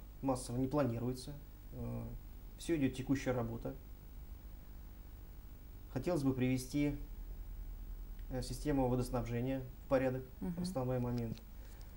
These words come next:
Speaker 1: Э, хотелось бы, чтобы, э, на сегодняшний момент, э, есть пожелание от жителей. Мы сегодня,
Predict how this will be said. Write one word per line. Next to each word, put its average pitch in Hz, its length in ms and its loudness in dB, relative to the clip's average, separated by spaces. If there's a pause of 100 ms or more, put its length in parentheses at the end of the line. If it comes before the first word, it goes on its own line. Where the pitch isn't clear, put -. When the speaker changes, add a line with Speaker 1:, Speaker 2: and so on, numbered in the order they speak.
(140)
Speaker 1:
Э, 113 220 -4 (1000)
хотелось 147 340 2
бы, 131 120 4
чтобы, 123 380 4 (800)
э, 131 80 2
на 127 100 4
сегодняшний 135 380 2
момент, 139 360 4
э, 120 260 4 (160)
есть 127 240 2
пожелание 127 720 8 (120)
от 123 180 2
жителей. 117 520 2 (360)
Мы 131 160 2
сегодня, 127 500 4